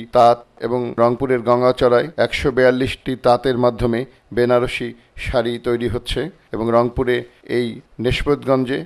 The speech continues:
এবং উলিপুরে বিভিন্ন কারু পণ্য তৈরি হওয়াতে রংপুরের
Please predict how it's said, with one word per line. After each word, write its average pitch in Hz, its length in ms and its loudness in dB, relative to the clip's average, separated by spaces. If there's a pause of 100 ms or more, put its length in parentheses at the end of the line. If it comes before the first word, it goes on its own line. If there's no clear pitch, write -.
(140)
এবং 113 220 -4
উলিপুরে 127 460 -2 (240)
বিভিন্ন 123 380 -2 (300)
কারু 120 280 2 (120)
পণ্য 123 280 0
তৈরি 120 300 -2
হওয়াতে 120 340 0 (360)
রংপুরের 117 520 0